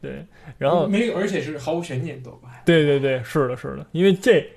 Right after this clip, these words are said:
Speaker 1: 这一年，对吧，发生太多事情了，实在是。首先，
Speaker 2: 嗯。
Speaker 1: 孔蒂，对吧？
Speaker 2: 对。
Speaker 1: 闹，闹掰了，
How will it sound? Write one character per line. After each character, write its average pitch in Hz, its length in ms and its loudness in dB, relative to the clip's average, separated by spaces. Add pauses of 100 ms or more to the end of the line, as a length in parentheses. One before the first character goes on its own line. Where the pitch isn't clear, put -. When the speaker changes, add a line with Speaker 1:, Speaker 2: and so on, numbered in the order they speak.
Speaker 1:
这 214 140 2
一 208 80 6
年， 131 540 0
对 143 80 -4
吧， 135 80 -2
发 165 160 2
生 175 100 2
太 175 80 2
多 165 100 4
事 160 220 2
情 127 100 -4
了， 123 80 -6
实 135 80 -10
在 135 140 -8
是。 139 140 -14 (180)
首 135 260 -2
先， 175 220 2
Speaker 2:
嗯。 170 160 2
Speaker 1:
孔 131 260 -6
蒂， 147 280 -2 (120)
对 139 80 -8
吧？ 135 160 -8 (640)
Speaker 2:
对。 127 180 0
Speaker 1:
闹， 143 180 6
闹 147 120 6
掰 143 200 6
了， 139 240 0